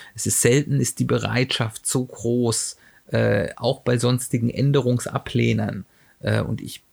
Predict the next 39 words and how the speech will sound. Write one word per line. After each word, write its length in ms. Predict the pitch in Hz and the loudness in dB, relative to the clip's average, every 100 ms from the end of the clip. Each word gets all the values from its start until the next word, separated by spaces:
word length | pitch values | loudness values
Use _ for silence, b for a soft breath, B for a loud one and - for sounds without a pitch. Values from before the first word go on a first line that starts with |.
| _ | _
merke 420 | 165 120 110 - - | 0 2 2 0 0
das 200 | 120 - | 0 0
wirklich 340 | 127 117 - | 0 -2 -2
täglich, 520 | - 123 - 117 - | 2 2 2 -2 -4
gerade 360 | - 110 113 107 | -2 0 0 0
im, 300 | 107 107 98 | 0 0 -2
im, 360 | - 113 107 | -2 -2 0
äh, 200 | 107 107 104 | 0 -2 -2
beruflichen 580 | 107 113 - 110 110 101 | -2 -4 -4 -6 -6 -4
Kontext, 680 | 107 104 104 - - - - B B B | -2 0 -2 -4 -8 -12 -16 B B B
ähm, 380 | - 117 113 110 - B _ - | -2 0 2 0 -6 B _ -4
dass, 220 | 117 113 | 0 0
dass 160 | 117 - | 0 0
dort 160 | 117 107 | 2 4
Menschen, 560 | 117 139 - 127 113 - - 110 - | 4 4 2 0 -2 -6 -6 -6 -2
denen 160 | 123 123 | 2 4
man 140 | 120 | 4
früher 300 | - - 131 | 2 2 4
mit 120 | 123 110 | 6 4
Neuerungen 600 | 123 131 139 127 127 127 | 4 6 4 4 4 2
nie 140 | 143 | 0
kommen 300 | - 131 131 | 0 0 2
mussten, 360 | 120 117 - 117 | 0 0 -2 -4
auf 140 | 113 | -4
einmal 340 | - 123 135 123 | -4 0 0 0
Feuer 340 | - 123 127 | 2 2 2
und 100 | 117 | 0
Flamme 360 | - 117 120 120 | 0 0 2 0
sind 280 | 110 113 104 | 0 0 0
und 120 | 110 | 0
Dinge 260 | 117 120 | 0 0
ausprobieren 640 | - 110 - 113 113 113 110 | -2 -4 -2 -2 0 2 2
und 120 | 107 | 0
es 140 | - | -2
ganz 280 | - 113 - | -2 -2 -4
toll 220 | - 104 | -4 -4
finden. 400 | - 95 - 110 B B B B B | -4 -10 -10 -12 B B B B B
Äh, 240 | 107 110 B B - | 2 0 B B -2
und 460 | 113 113 110 - | 2 2 0 -4